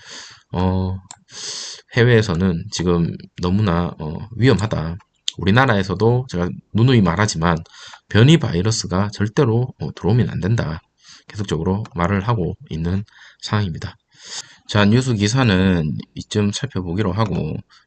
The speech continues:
오늘의 총평에 대해서, 어, 말씀을 드리겠습니다. 자, 진단,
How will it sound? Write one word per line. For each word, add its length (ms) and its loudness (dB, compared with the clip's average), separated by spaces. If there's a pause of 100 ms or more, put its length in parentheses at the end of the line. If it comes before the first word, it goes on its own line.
(100)
오늘의 300 4
총평에 460 0
대해서, 580 -2
어, 160 -6 (600)
말씀을 320 0
드리겠습니다. 600 -4 (680)
자, 260 0
진단, 480 2